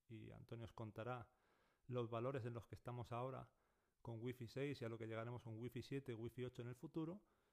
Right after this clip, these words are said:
pues ese ancho de banda se reparta entre la ma-, menor cantidad de gente posible y se minimice la interferencia. Además, con el tiempo, estos puntos de acceso pasaron a estar coordinados entre sí, de forma tal que además pudieran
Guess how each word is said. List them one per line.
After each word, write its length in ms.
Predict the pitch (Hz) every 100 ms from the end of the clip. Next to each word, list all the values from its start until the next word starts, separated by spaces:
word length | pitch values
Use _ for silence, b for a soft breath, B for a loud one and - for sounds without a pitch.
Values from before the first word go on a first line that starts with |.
| b b
pues 160 | - 156
ese 280 | 180 - 190
ancho 220 | 170 180
de 80 | 190
banda 220 | 185 180
se 120 | 180 151
reparta 340 | 139 147 147
entre 200 | 151 135
la 100 | 120
ma-, 260 | 120 123 131
menor 260 | 127 127 131
cantidad 340 | 135 120 123
de 80 | 120
gente 380 | - 123 139 127 _ _ _ _
posible 460 | 123 - 113 107 - _ -
y 80 |
se 120 | 120 120
minimice 380 | 113 113 117
la 80 | 120
interferencia. 640 | 110 107 - 117 107 - - _ _ _ b b b b b _ -
Además, 340 | 127 143 175
con 140 | 185
el 100 | 151
tiempo, 300 | 139 214 208
estos 220 | 190 - 143
puntos 300 | 156 147 143
de 60 |
acceso 580 | 123 - 180 - 175 226 _ _ -
pasaron 340 | 113 135 135
a 40 |
estar 240 | 117 135 127
coordinados 560 | 127 123 117 143 127
entre 240 | 120 113 127
sí, 240 | 190 185
de 140 | 190 135
forma 320 | 160 165 160
tal 260 | 170 180 175
que 240 | - 170 175
además 500 | 147 135 147 156 - b b b b _ -
pudieran 640 | 135 127 147 156 165 165